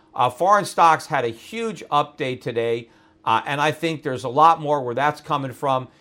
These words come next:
especially when we start to see more movement in the dollar.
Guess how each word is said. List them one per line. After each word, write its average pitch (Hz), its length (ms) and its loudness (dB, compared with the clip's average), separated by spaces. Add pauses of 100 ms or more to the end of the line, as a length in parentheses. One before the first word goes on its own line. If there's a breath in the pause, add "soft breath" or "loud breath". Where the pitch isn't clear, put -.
(100)
especially 202 640 -2
when 160 220 -2
we 135 100 -8
start 156 460 0
to 131 140 -12
see 143 500 -6 (260 soft breath)
more 147 260 0
movement 139 460 -4
in 120 140 -12
the 117 80 -10
dollar. 117 520 0